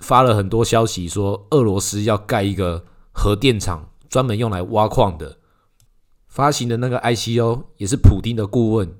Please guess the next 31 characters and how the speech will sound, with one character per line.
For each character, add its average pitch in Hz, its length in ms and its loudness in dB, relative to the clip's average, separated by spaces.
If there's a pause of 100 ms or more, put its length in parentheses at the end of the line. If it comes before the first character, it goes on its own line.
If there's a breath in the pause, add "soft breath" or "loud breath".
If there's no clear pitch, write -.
也 95 140 -8
真 156 200 4
的 147 120 2
就 131 120 0
是 127 60 0
这 123 100 -4
些 107 200 -4
人， 82 260 -6 (160)
然 101 100 -14
后 98 60 -10
这 107 80 -6
个 113 80 -6
I 104 140 -4
C 101 220 -6
O 98 60 0
发 95 220 -2
完 80 220 -4
了， 76 120 -14 (140)
也 92 160 -8
就 110 140 -4
发 95 240 -4
完， 80 180 -8
然 80 100 -14
后 85 80 -10
再 101 200 -6
也 73 100 -8
没 80 100 -12
有 78 140 -12
事 87 160 -12
情 76 220 -18
了。 - 120 -20